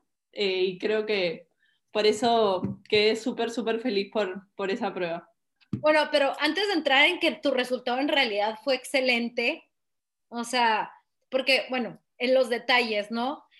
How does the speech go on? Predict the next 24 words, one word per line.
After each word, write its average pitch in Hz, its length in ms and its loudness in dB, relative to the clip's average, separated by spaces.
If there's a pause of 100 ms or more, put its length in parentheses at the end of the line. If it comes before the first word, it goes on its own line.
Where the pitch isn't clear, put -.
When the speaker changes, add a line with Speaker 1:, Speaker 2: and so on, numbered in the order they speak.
(120)
Speaker 2:
Este, 247 500 0
Speaker 1:
Ujú. 240 80 -4
Speaker 2:
porque 254 220 -2
ap-, - 280 -6
hay 254 180 2
como 311 480 0
categorías, 220 760 -2
¿no? 240 200 -6
Categoría 214 580 -6
con 269 240 -4
wetsuit, 262 640 -2
sin 220 220 -8
wetsuit, 240 640 -4 (960)
este, 202 840 -4
y 240 100 -10
tú 262 100 -2
fuiste 277 280 -2
la 302 160 2
primera 240 380 -2
mujer 254 640 -2 (1300)
en 277 160 2
hacerlo 262 720 0 (400)
sin, 226 640 -6 (640)
bueno, 254 220 0